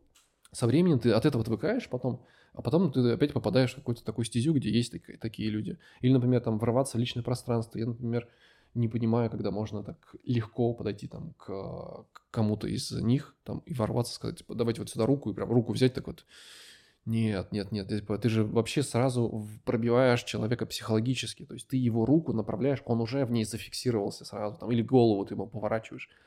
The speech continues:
Он, он все, он станет деревянным сразу, типа, так нельзя, типа, нужен постепенный расход. И мне нравится это, мне нравится то, что я могу,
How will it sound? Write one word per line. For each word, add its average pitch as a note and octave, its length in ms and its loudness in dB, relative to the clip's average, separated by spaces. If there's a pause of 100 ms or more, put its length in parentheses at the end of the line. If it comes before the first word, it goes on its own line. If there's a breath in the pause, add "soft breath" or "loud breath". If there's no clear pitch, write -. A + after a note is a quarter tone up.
(240 soft breath)
Он, B2 260 2
он B2 120 4
все, E3+ 180 2
он C3+ 80 4
станет C3 380 2
деревянным A#2+ 640 2
сразу, B2 460 0
типа, - 220 -12
так A2+ 120 -4
нельзя, A#2+ 400 2
типа, D#3+ 160 -10
нужен C3 300 -2
постепенный C3 500 -2
расход. A2 460 0 (520 soft breath)
И A#2+ 640 2
мне A#2 160 2
нравится C3 420 0
это, - 120 -14
мне G#2 120 -2
нравится A2 400 0
то, A2+ 100 -8
что - 220 -10
я G#2 120 -2
могу, A#2 540 -2